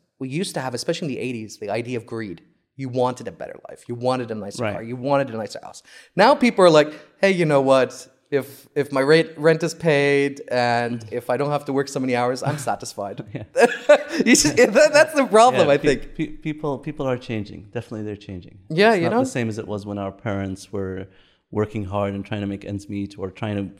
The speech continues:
Speaker 2: create something out of nothing. No, it's changing. This is a th-, generations. Each generation is changing, and your mindset is changing with that generation as well. And
Speaker 1: Do you find it with your son? It's difficult to communicate?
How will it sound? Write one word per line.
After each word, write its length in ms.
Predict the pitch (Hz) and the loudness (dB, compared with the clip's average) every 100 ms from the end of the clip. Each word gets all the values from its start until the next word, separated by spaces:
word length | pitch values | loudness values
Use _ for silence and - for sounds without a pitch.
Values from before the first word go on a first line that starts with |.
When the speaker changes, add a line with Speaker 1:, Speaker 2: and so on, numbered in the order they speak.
| - | -10
Speaker 2:
create 260 | 123 104 - | -4 -4 -4
something 320 | 110 101 98 | -10 -8 -8
out 80 | 98 | -6
of 80 | 101 | -6
nothing. 200 | 98 107 107 | -6 -10 -10
No, 60 | - | -12
it's 100 | - - | -12 -8
changing. 220 | 143 107 98 | -6 -6 -8
This 100 | 131 123 | -12 -12
is 60 | |
a 60 | 123 | -14
th-, 100 | - _ _ _ _ _ | -14 _ _ _ _ _
generations. 480 | 127 139 156 123 - | -2 -2 -2 -6 -8
Each 140 | 165 | -6
generation 320 | 160 151 151 | -2 -4 -4
is 100 | 135 - | -8 -6
changing, 300 | 131 113 104 | -6 -4 -6
and 240 | 107 90 - _ _ _ _ - | -8 -10 -16 _ _ _ _ -4
your 80 | 131 123 | -2 0
mindset 340 | 135 143 139 110 | 0 -2 -4 -6
is 40 | 107 | -8
changing 320 | - 110 107 | -8 -8 -8
with 80 | 104 | -8
that 160 | 104 - | -6 -6
generation 420 | 107 104 104 107 | -8 -8 -10 -12
as 80 | 98 | -10
well. 180 | 107 107 95 | -8 -8 -8
And 140 | 98 | -8
Speaker 1:
Do 80 | 135 | -6
you 80 | 156 | -2
find 180 | 185 196 | 0 0
it 40 | 185 | -2
with 80 | |
your 80 | - - | -4 -4
son? 140 | 135 185 | -4 -4
It's 140 | 190 156 | -6 -6
difficult 280 | 151 160 151 | -6 -6 -8
to 40 | |
communicate? 500 | - 131 131 147 202 | -8 -8 -8 -4 -6